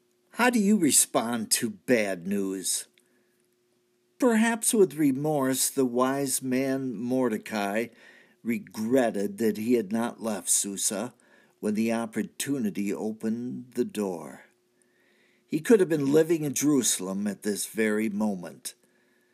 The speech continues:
But the milk had been spilled, and instead of crying, he began to fast and pray. He sought out Hadassah,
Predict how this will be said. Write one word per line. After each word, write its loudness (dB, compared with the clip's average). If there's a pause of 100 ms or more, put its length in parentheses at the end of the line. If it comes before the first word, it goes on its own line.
(560)
But -4
the -4
milk -2
had 2
been 2
spilled, 0 (800)
and -6
instead 0
of -4
crying, -2 (840)
he -6
began -4
to -12
fast -4 (340)
and -16
pray. -4 (1700)
He -2
sought 4
out 0
Hadassah, 0